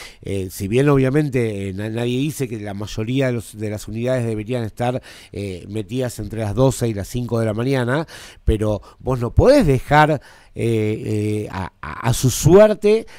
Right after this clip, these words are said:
a un montón de trabajadores que, que, que, que encima están prestando servicio en un horario clave para la provincia, en donde la mayoría de la gente está durmiendo y ellos están,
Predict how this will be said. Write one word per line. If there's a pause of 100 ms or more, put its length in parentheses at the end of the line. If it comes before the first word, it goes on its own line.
(140)
a
un
montón
de
trabajadores (400)
que,
que,
que,
que
encima
están
prestando
servicio
en
un
horario (260)
clave
para
la
provincia,
en
donde
la
mayoría
de
la
gente
está
durmiendo
y
ellos
están,